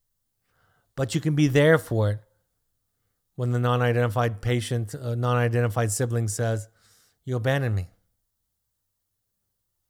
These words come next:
And you can say, "I did." What I don't want you to say is,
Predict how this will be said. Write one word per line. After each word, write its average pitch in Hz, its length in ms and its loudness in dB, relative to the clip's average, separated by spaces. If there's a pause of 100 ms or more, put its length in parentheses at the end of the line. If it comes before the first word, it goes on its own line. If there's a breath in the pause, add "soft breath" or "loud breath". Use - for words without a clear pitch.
(540 soft breath)
And 113 120 -2
you 120 100 2
can 117 120 -6
say, 117 220 0
"I 113 80 0
did." 117 340 -4 (3000 loud breath)
What 131 160 4
I 131 60 8
don't 151 180 8
want 147 160 2
you 120 80 2
to 117 80 2
say 113 220 4
is, 107 160 0